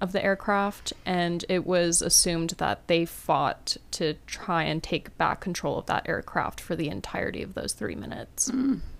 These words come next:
Speaker 1: Remaining debris from the crash scattered along the German countryside.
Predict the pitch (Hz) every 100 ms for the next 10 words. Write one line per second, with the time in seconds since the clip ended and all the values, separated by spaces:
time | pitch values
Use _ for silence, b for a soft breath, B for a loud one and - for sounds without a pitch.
0 | - - - - - - - 214 202 202
1 | 208 214 196 185 196 202 190 - 175 180
2 | - - - - - 180 156 175 175 175
3 | 175 196 185 175 175 180 180 175 170 170
4 | 175 170 175 185 185 190 185 185 190